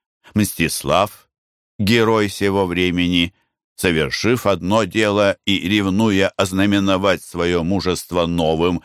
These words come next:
ещё важнейшим подвигом, удалился в Южную Россию. Пользуясь его отсутствием, литовцы разорили несколько селений в области Шелонской,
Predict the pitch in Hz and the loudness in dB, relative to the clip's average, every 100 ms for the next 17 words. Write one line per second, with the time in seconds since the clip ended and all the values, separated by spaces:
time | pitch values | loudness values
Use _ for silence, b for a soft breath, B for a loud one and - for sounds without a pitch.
0 | - 113 - 101 82 85 76 80 76 73 | -2 -2 0 0 0 0 0 -2 -2 -2
1 | 92 95 117 123 127 135 135 143 127 b | -4 -4 -2 -2 0 0 0 -2 -4 b
2 | b b 156 135 120 104 107 107 - 135 | b b 0 2 2 4 2 0 0 0
3 | 107 107 101 110 117 117 117 117 - 76 | 2 2 2 0 0 2 2 0 -6 -6
4 | 67 65 67 _ _ _ _ _ 113 175 | -4 -6 -8 _ _ _ _ _ 0 0
5 | 180 170 156 147 - 113 110 104 92 - | 0 0 0 -2 -2 0 2 0 -2 -4
6 | 104 - - 110 117 123 B B - 127 | -4 -4 -2 0 0 -2 B B -2 0
7 | 127 139 131 - 123 117 107 107 107 113 | 0 0 -2 -2 0 0 0 0 0 2
8 | 107 104 101 95 92 92 95 87 87 87 | 2 2 0 -2 -4 -2 -2 -2 -2 0
9 | 92 90 90 82 90 85 92 - 98 92 | 0 2 0 0 -2 0 -2 -2 -4 -2
10 | - 90 82 76 80 - 98 117 | -2 0 0 -2 -4 -4 -2 -2